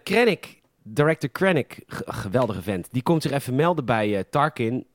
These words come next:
eh, op zijn spaceship van Tarkin. En Krennic heeft natuurlijk het Death Star project geleid. En Tarkin die gelooft het eigenlijk niet zo heel erg goed dat deze, dat dit spaceship alles gaat veranderen, dat de Death Star alles gaat veranderen. Die is heel sceptisch.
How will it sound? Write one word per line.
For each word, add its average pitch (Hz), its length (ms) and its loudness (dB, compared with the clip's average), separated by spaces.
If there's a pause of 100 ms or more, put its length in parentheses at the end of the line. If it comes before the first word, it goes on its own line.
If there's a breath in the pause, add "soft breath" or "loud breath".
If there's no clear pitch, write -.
eh, 110 160 -2
op - 180 -2
zijn 123 140 -4
spaceship 139 460 -2
van 117 140 -6
Tarkin. 117 460 -4
En 117 240 -6 (340 loud breath)
Krennic 165 300 0
heeft 151 140 2
natuurlijk 139 260 -4
het 107 100 -10
Death 151 160 2
Star 113 320 0 (120)
project 120 360 0
geleid. 110 540 -2 (240 soft breath)
En 147 160 -4
Tarkin 196 340 0
die 180 140 -4
gelooft 165 420 0
het - 200 -10
eigenlijk 139 440 -2
niet 143 300 -2
zo 131 140 0
heel 127 320 2
erg 113 100 -2
goed 131 200 -6
dat - 180 -4
deze, 120 260 0
dat 127 160 -2
dit 117 120 -6
spaceship 131 560 -2 (600 soft breath)
alles 127 280 0
gaat 131 220 0
veranderen, 165 540 0
dat 151 100 0
de 139 80 -6
Death 135 180 -2
Star 135 120 -4
alles 131 180 -2
gaat 135 140 -6
veranderen. 139 360 -2
Die 131 100 -2
is 104 60 -2
heel 165 180 4
sceptisch. - 840 -2